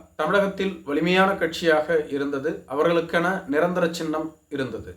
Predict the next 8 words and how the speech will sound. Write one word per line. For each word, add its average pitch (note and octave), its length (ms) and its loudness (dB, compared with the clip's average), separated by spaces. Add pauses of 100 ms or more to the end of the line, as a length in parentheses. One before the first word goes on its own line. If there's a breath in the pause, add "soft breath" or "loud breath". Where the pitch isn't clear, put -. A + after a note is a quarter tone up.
(100)
ஆனால் D#3 340 2 (420 soft breath)
இடையில் G#3+ 440 2 (500)
வைகோ G#3+ 360 4 (140)
அவர்களின் D#3 480 0 (280)
தவறான F#3+ 500 4
கூட்டணிகளால் D3+ 680 -2 (100)
அந்த B2 260 -6
கட்சி D3+ 360 -2